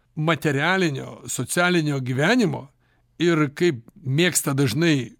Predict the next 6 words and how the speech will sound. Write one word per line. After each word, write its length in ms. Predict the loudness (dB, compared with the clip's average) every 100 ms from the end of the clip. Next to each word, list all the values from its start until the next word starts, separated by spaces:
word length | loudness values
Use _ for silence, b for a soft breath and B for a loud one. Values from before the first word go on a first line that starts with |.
| _
politikai 680 | -4 -2 0 0 0 -2 -2 -10 _ _ _
teigti, 600 | 0 0 0 -4 -8 -8 _ _ _ _ _ _ _ _ _
kad 180 | -2 -2 -4 -20 _ -14
bažnyčia 960 | -4 -4 -4 -2 0 0 2 0 0 -4 _
yra 340 | -4 0 0 -2
atskirta 840 | -2 0 0 0 0 0 -4 -4